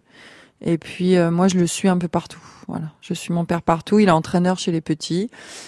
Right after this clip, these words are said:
J'ai cinq ans et, euh, il y a un petit qui se fait mal. Ils sont un nombre impair. Et il me dit, « Tu veux aller jouer ? » Euh, je dis, « Oui, je vais aller courir. » J'étais en basket, euh,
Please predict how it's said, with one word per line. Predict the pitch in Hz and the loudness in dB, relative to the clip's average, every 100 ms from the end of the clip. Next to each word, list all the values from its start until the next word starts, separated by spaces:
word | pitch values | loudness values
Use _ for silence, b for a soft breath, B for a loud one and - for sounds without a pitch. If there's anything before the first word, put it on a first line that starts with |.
| B _ | B _
J'ai | - | -6
cinq | 175 175 170 180 | -2 -2 -2 0
ans | 175 214 214 | 0 0 0
et, | 196 175 160 | 0 0 -2
euh, | 156 156 156 165 170 160 - | -2 -2 -4 -6 -6 -6 -2
il | |
y | 170 | 0
a | |
un | 165 | 0
petit | 160 214 | 0 -4
qui | 226 | -4
se | 208 | 0
fait | 190 | 0
mal. | 175 185 | 4 4
Ils | 208 180 | 4 0
sont | - 165 160 156 156 | -4 -4 -2 -2 0
un | 156 | 0
nombre | 190 185 | 0 2
impair. | 175 170 175 202 | 0 2 0 2
Et | |
il | 165 | 0
me | 160 | -2
dit, « | 156 185 156 | -2 -4 -4
Tu | - | -2
veux | 175 | 0
aller | 160 | 0
jouer ? » | 151 156 180 185 156 | -4 -2 2 2 0
Euh, | 147 151 _ _ _ | -4 -10 _ _ _
je | - | -6
dis, « | 214 | 0
Oui, | 269 | 2
je | 170 | 2
vais | |
aller | 151 | 0
courir. » | 147 - - 196 | -2 -6 -6 -4
J'étais | 170 - | -6 -6
en | 151 | -2
basket, | 151 - 165 165 - | -2 -2 -2 -4 -6
euh, | 170 | -8